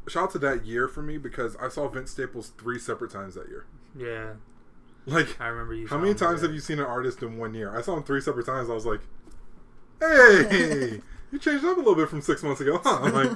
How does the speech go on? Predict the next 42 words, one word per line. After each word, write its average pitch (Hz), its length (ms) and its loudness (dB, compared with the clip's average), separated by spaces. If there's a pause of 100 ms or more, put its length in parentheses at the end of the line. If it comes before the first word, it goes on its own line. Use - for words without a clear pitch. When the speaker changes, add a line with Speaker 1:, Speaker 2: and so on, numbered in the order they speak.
(120)
Speaker 2:
<laughs> - 100 -20
It's - 100 -18
all 143 140 -12
the 117 60 -12
same 107 320 -18
shit, 110 380 -12
dude. 233 520 0
Speaker 3:
<laughs> 415 60 -10 (280)
Speaker 1:
Um, 180 380 0
what 151 180 -2
was 147 160 -6
crazy, 151 460 -2
though, 135 220 -4
is 113 60 -10
that, 123 140 -6
like, 117 180 -8 (920)
and 139 120 -10
this 143 160 -4
is 156 80 -8
something 147 220 -10
I 127 60 -6
really 120 220 0
appreciated, 113 520 -6
he 127 160 -16
did, 131 220 -8
he - 120 -6
was 147 140 -2
the 127 140 -8
opener, 156 400 -8 (560)
but 123 120 -6
since - 280 -10
he 143 100 -10
had 135 220 -4
a 117 40 -6
song 127 460 -8
with 113 160 -8
the 113 120 -8
headliner, 135 580 -12 (320)
that's 120 240 -4
what 127 100 -4
transitioned 107 540 -10
it. - 100 -12